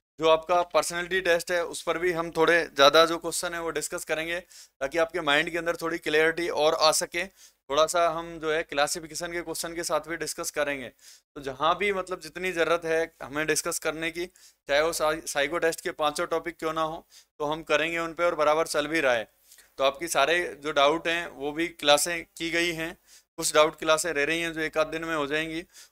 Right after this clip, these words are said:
और उसके बाद आपकी स्पेशल क्लासें जो हैं वो ऐप पे चलेंगी। तो आप बराबर भाई जुड़ें और आपके लिए बहुत ही महत्वपूर्ण हैं। देखें भाई, तो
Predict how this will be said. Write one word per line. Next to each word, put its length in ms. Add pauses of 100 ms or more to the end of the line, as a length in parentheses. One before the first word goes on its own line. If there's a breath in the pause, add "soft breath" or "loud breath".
(100)
और 100
उसके 220
बाद 180
आपकी 260
स्पेशल 360
क्लासें 380
जो 140
हैं 180
वो 140
ऐप 220
पे 100
चलेंगी। 400
तो 120
आप 120
बराबर 300
भाई 200
जुड़ें 320 (340 loud breath)
और 100
आपके 240
लिए 200
बहुत 280
ही 100
महत्वपूर्ण 460
हैं। 200 (220)
देखें 280
भाई, 160 (760)
तो 140